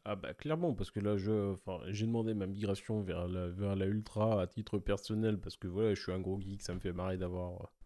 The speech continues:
euh, d'avoir toutes ces, d'où-, toutes ces capacités supplémentaires, mais fondamentalement, euh, la Delta répondait déjà à trois cents pour cent à mon besoin, quoi. Là, c'est, c'est vraiment qu'un caprice de geek, il y a pas de,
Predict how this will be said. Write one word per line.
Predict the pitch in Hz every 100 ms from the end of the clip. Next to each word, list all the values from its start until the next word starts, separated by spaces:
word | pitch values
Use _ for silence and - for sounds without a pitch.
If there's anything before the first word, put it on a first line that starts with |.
| - _ _ _ _ _ _ - 110
euh, | 101 95 92 92 90 90
d'avoir | 87 95 101 101 95 104
toutes | - 110
ces, | - 110 110
d'où-, | 104 117 117
toutes | 117
ces | 113
capacités | 107 104 202 - - -
supplémentaires, | - 90 - - 131 127 131
mais | 101 92
fondamentalement, | - 107 95 92 90 90 92 117 139 123 101 90
euh, | 90 92 90
la | 92 90
Delta | 90 85 131
répondait | 110 - 95 113
déjà | 95 104
à | 101
trois | - 110
cents | -
pour | 101 98
cent | -
à | 104
mon | 98
besoin, | 98 120 127 104
quoi. | - 90
Là, | 92
c'est, | - 92 90
c'est | 90 -
vraiment | 87 92 110
qu'un | 104 87
caprice | 95 90 101 90
de | 90
geek, | 92 135 143 -
il | 92
y | 90
a | 85
pas | 110 101
de, | 85 78 78 73